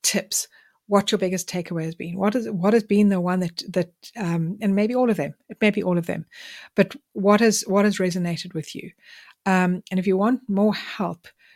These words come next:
to overcome, um, the limiting beliefs that are keeping you stuck, to, to transform your,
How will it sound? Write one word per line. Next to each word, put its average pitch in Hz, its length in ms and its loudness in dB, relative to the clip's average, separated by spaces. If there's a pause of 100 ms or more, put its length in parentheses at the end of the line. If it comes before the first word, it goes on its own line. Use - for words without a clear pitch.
(120)
to - 220 0
overcome, 202 840 2 (420)
um, 180 420 2
the 196 60 2
limiting 185 420 0
beliefs 175 320 0
that 170 100 -4
are 165 40 -4
keeping 175 380 -6
you 170 100 -2
stuck, 165 440 -6
to, 185 300 2 (200)
to - 160 0
transform 214 960 2
your, 180 300 2